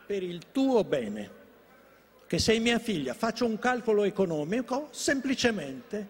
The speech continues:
il beneficiario di questa operazione di investimento sei tu. È la continuazione. Perché? Perché i nostri geni hanno bisogno di replicarsi,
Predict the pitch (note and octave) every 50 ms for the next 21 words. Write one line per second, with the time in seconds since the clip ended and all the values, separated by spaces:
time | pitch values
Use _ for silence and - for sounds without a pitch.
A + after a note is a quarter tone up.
0 | - - - - A#3 A3+ G3 G3+ A3+ G#3+ G#3+ G3+ - G#3+ G3+ - A#3+ F#3+ D#3+ D#3
1 | D#3+ D3+ E3 D3 - F#3+ - - F#3+ E3 - F#3+ F3+ F#3+ F#3+ - A#3 A3+ G#3 F3
2 | F3+ F#3 F3 G#3 G#3 G#3 C#4 D4+ D4+ D4+ E4+ D#4 - C#4 D4+ B3 - - B2+ -
3 | - - - - _ _ _ - _ _ _ _ _ _ _ _ _ _ - -
4 | F3 F#3 F#3 F3+ G3 G3 F#3 F3+ G3+ F#3+ F#3 F#3 F#3 - - F#3 D3 D3 D3+ -
5 | - G3+ G#3 G3 - - A#3+ B3 B3+ B3+ - - - - - - - - - -
6 | - - - - - - - - - - - - - - _ - - - - -
7 | - _ - - B3 A3+ A3+ - A3+ G3+ G3+ G3+ G#3 A3+ G#3+ - - B3 B3 A3+
8 | F3+ F#3 G#3+ F#3+ D#3 D3 D#3+ F3 G3 G#3 G3 F3+ - - - - - - F3 F3
9 | F#3 F#3+ G3 G3+ G#3 G3 F#3 G#3+ G3+ E3 E3 C#3 D3+ D3 D3+ D#3+ E3 D#3 C#3+ D3+
10 | D3+ D#3+ - - - - D#3 D3 E3+ G3+ G3 F#3 G3 F#3 F#3 F#3 E3+ - D#3+ C#3+
11 | G#2 F2+ F#2 - - - - - - - - -